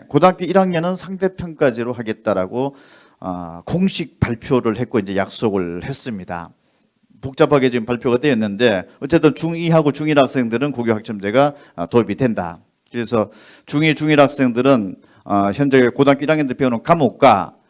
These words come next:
이, 삼 학년 때 배우는 저 일반 선택 과목에서 굵게 표기된 과목들 얼마만큼 빨리 끝내느냐, 이런 부분들이, 어, 중요한, 내신도 그렇고 수능도 그렇고, 어, 중요합니다. 초등학교 육 학년 학생들은 어쨌든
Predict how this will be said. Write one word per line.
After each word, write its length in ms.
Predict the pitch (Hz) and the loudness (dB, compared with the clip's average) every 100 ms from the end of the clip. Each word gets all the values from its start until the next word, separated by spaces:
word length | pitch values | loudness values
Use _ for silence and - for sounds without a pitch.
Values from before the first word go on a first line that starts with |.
| _ | _
이, 60 | 135 | 2
삼 220 | 160 151 | 4 4
학년 240 | 139 123 | 2 0
때 120 | 127 110 | 0 0
배우는 300 | 110 110 117 | 0 0 -2
저 120 | 120 | -2
일반 400 | 139 143 143 139 | -2 2 2 2
선택 360 | - 143 147 139 | -4 -4 -4 0
과목에서 460 | 123 113 107 104 | 0 0 -4 -4
굵게 380 | 110 139 143 147 | -6 -6 -4 -4
표기된 680 | - 156 139 151 139 156 151 | -4 -8 -6 -6 -2 -2 0
과목들 460 | 160 156 131 135 - | 0 0 -2 -4 0
얼마만큼 680 | 135 139 131 117 110 135 127 | 0 2 2 2 -2 -8 -4
빨리 220 | - 139 117 | -2 -2 -2
끝내느냐, 640 | 165 170 160 110 87 85 - _ _ | -4 0 0 0 -2 -10 -16 _ _
이런 240 | 156 160 139 | -2 -2 -2
부분들이, 640 | 120 113 104 104 147 147 - - _ | -6 -4 -4 -4 -4 -6 -12 -20 _
어, 180 | - 92 - | -12 -12 -10
중요한, 540 | - 127 131 117 104 | -8 2 4 4 4
내신도 580 | 127 175 - 208 208 190 | 4 4 4 -2 6 6
그렇고 520 | 143 123 - 170 185 | 6 0 0 0 0
수능도 680 | - 190 185 180 175 147 104 | -2 -4 -2 0 2 2 2
그렇고, 580 | 104 95 104 90 85 - _ _ | 0 -6 -6 -6 -6 -14 _ _
어, 160 | 101 92 | -10 -8
중요합니다. 640 | - 117 98 87 85 85 - | -6 -4 -4 -6 -14 -16 -16
초등학교 320 | - 160 175 156 | -4 0 2 2
육 100 | 175 | 0
학년 200 | 165 139 | 4 4
학생들은 600 | 123 113 117 143 117 - - _ _ _ | 2 -2 2 2 2 -4 -20 _ _ _
어쨌든 760 | - 180 175 180 156 127 107 | 2 4 4 4 4 2 -2